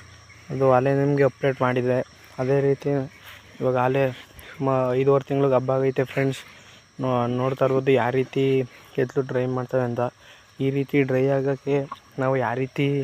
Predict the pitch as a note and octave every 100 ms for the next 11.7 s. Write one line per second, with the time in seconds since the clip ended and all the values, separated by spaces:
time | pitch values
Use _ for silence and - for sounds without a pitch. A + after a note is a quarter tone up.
0 | C#3 C3 - C#3+ - C#3 C3 - C3 C3+
1 | - C3 C3+ C3+ - - - - - C3+
2 | - C#3 C3+ C3+ C3+ C3+ C3 C3 C3+ C3
3 | C3 C3+ - - - - - _ - C#3+
4 | C#3 B2+ C3+ C3+ C3 C#3 - C3 B2 B2+
5 | C3+ C3 - C#3+ B2+ C3+ C3 C3 B2 B2+
6 | C3 C3 C3 B2+ A2+ A#2 C3+ C3+ B2+ -
7 | B2+ - - C3+ C3+ - - - - -
8 | B2+ - C3+ C3+ C3+ B2+ C#3 C3 B2+ B2+
9 | B2+ B2+ - C3+ D3 - C3+ C3+ C3 B2+
10 | - C3 C3 C3+ C3 B2 B2 B2 - B2+
11 | B2 B2+ B2+ - B2+ B2 B2